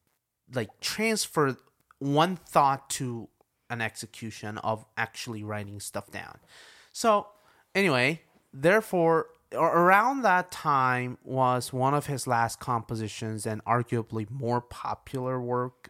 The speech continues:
more well-known work of his, which is Bolero, if you know Bolero, it's an orchestral s-,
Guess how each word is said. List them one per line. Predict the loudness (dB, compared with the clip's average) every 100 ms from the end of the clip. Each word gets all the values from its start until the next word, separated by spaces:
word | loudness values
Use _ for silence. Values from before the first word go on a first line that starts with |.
| -16
more | -10 -6 -6
well-known | -2 -2 0 -2 -4 -4 -4
work | -4 -4 -4
of | -10
his, | -6 -6 -6 -10 -20 -20 -16
which | -8 -6
is | -6
Bolero, | -4 -2 0 -2 -4 -8 -10 _ -20 -20 _ _ _ -6
if | -4 -2
you | -2
know | -2 0 -2
Bolero, | 0 0 0 0 0 -4 -4
it's | -4 0
an | 2
orchestral | 2 -2 -4 -4 -4 -4 -4
s-, | -4